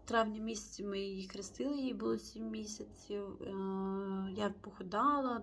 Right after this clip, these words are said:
звісно, я похудала десь до ваги ж п'ятдесят сім кілограм. Було все хорошо, все було прекрасно. Але, знаєте, який був прикол? У мене очі запали, очі внутрі.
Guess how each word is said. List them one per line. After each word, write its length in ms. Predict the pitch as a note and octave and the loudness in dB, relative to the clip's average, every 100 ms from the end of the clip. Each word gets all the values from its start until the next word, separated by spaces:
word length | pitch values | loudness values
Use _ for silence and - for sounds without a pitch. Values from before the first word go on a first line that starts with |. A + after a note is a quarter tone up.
| G3+ | -4
звісно, 360 | - C4 - | 2 2 2
я 160 | F#3+ F#3+ | -2 -4
похудала 760 | F#3+ G3 F#3+ G3 A#3+ C#4 A#3 | -6 -10 -4 2 4 6 4
десь 240 | F#3+ - - | 0 -4 -8
до 120 | G3 | -6
ваги 300 | G3+ G3+ G#3 | -2 -2 -2
ж 160 | G#3 - | -4 -4
п'ятдесят 540 | - - - G3+ G3 | -6 -4 -4 -4 -4
сім 180 | - G3 | -8 -8
кілограм. 760 | - F#3 F#3 G#3 B3+ C#4+ C4+ C4 - - - - - | 0 2 2 0 0 0 -2 -4 -8 -12 -12 -14 -10
Було 220 | G#3 G3+ | -6 -2
все 300 | G3 - G#3+ | -2 0 -2
хорошо, 720 | G#3 G3 F#3+ - - C4 C#4 | -2 -4 0 2 2 2 2
все 200 | C4 - | 0 -2
було 220 | F#3 F#3+ F#3+ | -4 -4 -6
прекрасно. 920 | F#3+ F#3+ - C#4 C#4 C#4 - A#3 A3 - - - - - - | -6 -6 -2 0 0 0 0 -2 -2 -8 -12 -12 -14 -14 -8
Але, 500 | G3 G#3 G#3+ A3 A3+ | 0 2 2 2 2
знаєте, 320 | A3 D4+ - - | 0 0 -2 -4
який 160 | F#3+ | -4
був 260 | F#3+ F#3+ - | -2 -4 -4
прикол? 480 | - - F#3+ F#3+ F#3+ | -8 -4 -2 0 0
У 40 | |
мене 360 | G3+ G#3 G3+ - | 0 0 0 0
очі 600 | A3 A#3+ C4 - G#3 G3 - | 0 0 0 0 0 0 0
запали, 560 | G#3 G3 G#3 G#3 G3+ - | 0 0 0 0 -2 -2
очі 360 | A3 A3 - | -4 -2 -4
внутрі. 580 | G3 F#3+ F#3+ F#3+ F#3+ | -4 -2 -4 -4 -8